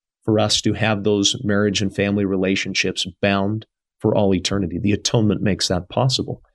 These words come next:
And so, yeah, the, the creation, fall, and atonement, when, when properly understood, aren't just events generally for us to understand about the plan of salvation, but very specifically, they give us instruction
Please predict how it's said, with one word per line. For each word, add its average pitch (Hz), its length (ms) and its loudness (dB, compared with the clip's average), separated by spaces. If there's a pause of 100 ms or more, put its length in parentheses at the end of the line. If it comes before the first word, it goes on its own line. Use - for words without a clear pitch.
(420)
And 117 160 2
so, 110 220 4
yeah, 127 200 4
the, 104 120 2
the 123 120 -2
creation, 131 600 0
fall, 135 320 0
and 110 80 2
atonement, 147 440 0
when, 107 240 0
when 113 160 0
properly 127 520 0
understood, 117 540 2
aren't 131 220 0
just 120 240 0 (300)
events 120 420 2 (100)
generally 120 580 2
for 107 200 0
us 104 160 -2
to 104 80 -4
understand 104 420 0
about 101 180 0
the - 60 -10
plan 110 240 -2
of 98 80 -2
salvation, 101 460 0
but 95 120 0
very 113 160 2
specifically, 107 640 2
they 98 80 2
give 101 160 0
us 101 160 -2
instruction 92 640 -2